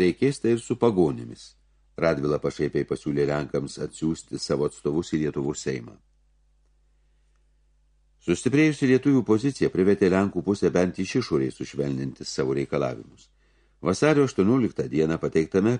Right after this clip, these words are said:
preliminarinio susitarimų receso projekte buvo aptakiau kalbama apie vieną viešąją gerovę, vieną bendrą Seimą, bendrą karalių bei įžūlių paaiškinimų, neigiančių Lietuvos valstybingumą.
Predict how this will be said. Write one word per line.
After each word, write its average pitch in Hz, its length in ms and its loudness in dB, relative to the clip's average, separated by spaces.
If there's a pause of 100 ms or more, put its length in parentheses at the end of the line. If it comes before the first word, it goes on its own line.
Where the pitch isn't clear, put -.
preliminarinio 98 840 2
susitarimų 80 720 -2 (200)
receso 92 600 2
projekte 71 600 -2 (640)
buvo 71 520 0
aptakiau 87 560 0
kalbama 95 480 2
apie 73 180 -2
vieną 90 460 0
viešąją 69 560 -2
gerovę, 67 600 0 (440)
vieną 101 480 4
bendrą 92 360 4
Seimą, 71 600 -2
bendrą 110 400 2
karalių 82 560 2 (280)
bei 90 280 4
įžūlių 90 400 2
paaiškinimų, 87 800 0 (200)
neigiančių 98 640 2
Lietuvos 101 460 2
valstybingumą. 110 720 -2